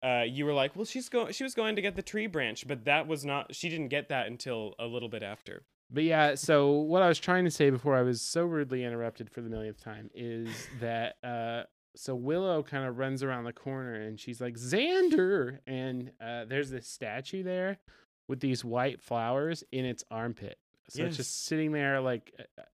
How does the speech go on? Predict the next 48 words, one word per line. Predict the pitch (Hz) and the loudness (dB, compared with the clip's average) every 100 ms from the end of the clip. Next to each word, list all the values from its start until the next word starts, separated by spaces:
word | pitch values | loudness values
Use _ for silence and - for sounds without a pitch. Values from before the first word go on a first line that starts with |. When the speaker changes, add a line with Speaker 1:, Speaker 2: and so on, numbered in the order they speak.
| _ | _
Speaker 2:
it, | 131 - | -16 -6
like, | 127 113 - | -4 -4 -6
and | 127 | -4
they're | 131 135 | 0 2
in, | 156 | 2
like, | 156 156 | 0 0
a | |
little | 143 117 | -2 -4
plastic | - 120 117 - 139 - - _ | -2 -2 -2 -4 -8 -8 -14 _
kinda | - 131 117 | -4 -4 -4
thing | 127 123 | -4 -4
like | 120 117 | -6 -8
you | |
get | 107 120 - _ _ | -2 -2 -2 _ _
when | 123 120 | -4 -2
you | 117 | 0
buy | 113 113 | 0 0
flowers | - 120 117 120 | 2 2 2 -2
at | |
the | 120 | -6
store. | - 117 104 120 135 _ _ | -4 -2 -2 -2 -6 _ _
Speaker 1:
Yeah, | 165 147 | -2 0
I | 165 | 0
didn't | 233 247 143 | -2 -6 -4
notice | 135 160 185 165 - | -2 -2 -2 -6 -4
that, | 127 113 | -4 -2
and | 127 | -4
you | 143 | -6
showed | 196 165 | -4 -4
me | 139 | -4
the | 123 | -6
picture. | - 151 - - - 196 - | -4 -4 -2 -2 6 6 6
<laughs> | 247 - - - _ | 2 2 0 -8 _
Speaker 2:
Yeah, | 123 151 165 135 113 | -2 2 4 4 2
it, | 131 127 | 2 -2
it's | 95 131 - - - - - | 0 -2 -2 -12 -16 -12 -10
<laughs> | 135 | -10
so | - - 139 147 | -12 -10 -2 0
random. | 143 135 147 135 113 | 2 0 0 0 -2
I, | 101 120 120 | -4 -4 -6
I | 123 | -2
don't | 135 143 | 0 2
know | 143 | 2
if | 123 | 2
that's | 131 120 | -2 -4
just | 139 - | -6 -6
something, | 135 127 123 127 _ _ _ _ _ _ | -6 -4 -6 -10 _ _ _ _ _ _
like, | - | -6